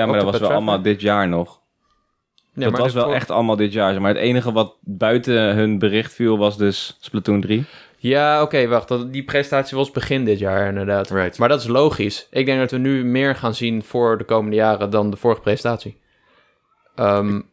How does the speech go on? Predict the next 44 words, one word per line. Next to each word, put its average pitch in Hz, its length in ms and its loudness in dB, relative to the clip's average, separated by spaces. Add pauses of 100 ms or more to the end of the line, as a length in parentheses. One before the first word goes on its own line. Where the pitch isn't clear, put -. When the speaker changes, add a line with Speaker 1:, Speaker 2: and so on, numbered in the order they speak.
(160)
Speaker 1:
dat 117 120 0
Speaker 3:
ja. 110 40 4
Speaker 1:
is 104 60 0
allemaal 110 160 2
speculatie. 107 600 0
Ja, 117 160 2
we 135 120 4
we-, 104 400 0
eh, - 220 -8
maar 131 200 2 (180)
ik, - 300 -4
ik 117 180 -4
bedoel, 107 540 2
het 110 120 -2
maakt 113 180 2
mij 113 140 4
niet 113 140 2
uit, 123 220 2
want 110 160 -4
we 113 80 -2
weten 117 240 0
sowieso 120 360 2
niet 135 180 0
wat 113 140 0
er 110 100 0
dit 113 160 -2
najaar 107 300 2
uitkomt. 104 380 -2
Speaker 2:
Nee, 175 140 2
ja, 156 140 4
dat 110 160 0
is 101 120 -2
op - 60 -12
zich 92 160 -4
ook 92 80 2
wel 110 140 2
Speaker 1:
Behalve 101 200 2
Speaker 2:
waar. 98 120 2
Speaker 1:
Pokémon. 110 360 -2
Speaker 2:
Het 95 160 0
di-, 113 120 2
het 110 120 -2
ding, 110 160 0
ja, 95 280 0